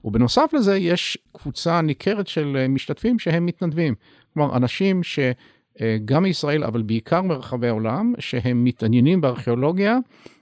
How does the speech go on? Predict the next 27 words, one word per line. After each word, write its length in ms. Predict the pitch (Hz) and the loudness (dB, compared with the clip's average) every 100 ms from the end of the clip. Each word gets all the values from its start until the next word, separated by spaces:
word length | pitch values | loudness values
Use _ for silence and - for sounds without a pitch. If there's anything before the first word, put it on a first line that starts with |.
| _ - | _ -6
ומתעניינים 720 | 113 117 120 127 117 160 175 | 0 2 2 0 0 2 2
ב-, 260 | 143 127 110 | 2 2 0
בארץ 420 | 101 113 131 - | 0 2 0 -2
ישראל, 520 | 123 - 98 107 196 233 _ _ _ _ _ - | -4 -4 -2 0 0 -2 _ _ _ _ _ -6
הם 220 | 107 123 | 0 2
באים 420 | 123 123 175 165 127 _ _ _ 147 | 2 2 2 2 -2 _ _ _ 2
או 180 | 196 | 4
בגלל 360 | 165 131 143 147 | 2 0 0 0
שיש 540 | - 143 127 117 123 | 0 0 2 0 -2
להם 120 | 131 117 | -2 0
ג'וק 180 | 110 123 | 0 0
בראש 380 | 117 113 117 - | 0 2 0 0
על 100 | 107 | -2
ארכיאולוגיה, 680 | 101 - 98 101 117 170 196 - 147 | -2 -2 -2 0 0 0 -2 -2 0
או 220 | 208 220 | 2 2
בגלל 280 | 185 156 151 | 0 -2 -4
שהם... 520 | 156 135 151 147 147 _ _ _ _ - | -4 -6 -6 -6 -8 _ _ _ _ -18
רוצים 360 | - 113 160 151 | -12 -8 -4 -2
לגלות 420 | 135 120 127 127 | -2 -2 -2 -2
את 100 | 120 | -6
עברה 360 | 107 107 104 120 | -6 -4 -4 -4
של 280 | - 127 117 | -4 -4 -2
ארץ 240 | 117 - | -2 -2
ישראל, 500 | 117 - 113 147 208 202 - _ - | -6 0 2 2 0 -6 -14 _ -6
מסיבות 720 | 123 - 120 131 143 143 - - | -6 -4 -2 2 2 0 -8 -12
דתיות 520 | 98 107 113 117 104 | -10 -6 -2 -2 0
בעיקר. 440 | 107 101 104 92 | -2 -2 -4 -4